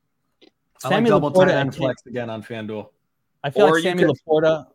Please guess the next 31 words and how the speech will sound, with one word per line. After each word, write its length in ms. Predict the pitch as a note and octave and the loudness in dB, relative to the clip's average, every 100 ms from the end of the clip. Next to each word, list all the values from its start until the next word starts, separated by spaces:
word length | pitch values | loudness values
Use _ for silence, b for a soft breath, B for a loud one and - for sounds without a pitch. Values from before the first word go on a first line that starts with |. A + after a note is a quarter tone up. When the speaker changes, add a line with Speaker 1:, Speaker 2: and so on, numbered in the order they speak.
| _ _ - | _ _ -10
Speaker 2:
at 140 | C3+ | -10
ten 220 | - D3+ | -6 -8
K 260 | C#3 C3+ D3+ | -6 -6 -6
is 140 | C3 | -6
a 40 | A#2 | -10
fair, 440 | - A2+ A2+ - _ | -10 -8 -8 -10 _
fair, 340 | C#3+ C3+ C3+ - _ | -4 -4 -4 -8 _
Speaker 3:
That's 220 | E3+ F#3+ | -6 -6
a 60 | - | -6
fair 180 | - - | -2 0
Speaker 2:
fairer 220 | E3 E3 | 0 2
Speaker 3:
value. 240 | D3+ C#3+ A#2+ | 2 0 -2
Speaker 2:
price 240 | C3+ B2 A#2+ | -8 -8 -8
than 120 | A#2+ A#2 | -10 -8
what 160 | A2+ | -8
you're 120 | A2+ | -10
seeing 320 | - B2+ A2+ A2+ | -10 -8 -8 -8
on, 340 | G#2+ G#2 G2+ | -10 -10 -12
on 180 | A2 G2+ | -14 -12
DraftKings. 500 | G2 F2 - D2+ _ _ _ _ _ _ _ _ _ _ _ _ _ _ _ _ | -10 -12 -14 -20 _ _ _ _ _ _ _ _ _ _ _ _ _ _ _ _
Like, 160 | A2+ A#2+ | -8 -4
I 20 | |
Speaker 3:
Could 40 | C3+ | -2
Speaker 2:
like 140 | C#3+ | -2
Speaker 3:
you 60 | C3+ | -4
Speaker 2:
him 60 | |
better 240 | A#2+ A#2 G#2+ | -4 -4 -6
Speaker 3:
go 60 | |
Speaker 2:
here 240 | F2+ F#2 F#2 | -8 -10 -12
on 140 | G#2+ | -14
FanDuel. 460 | F#2+ G#2 F#2+ F2 | -14 -14 -12 -12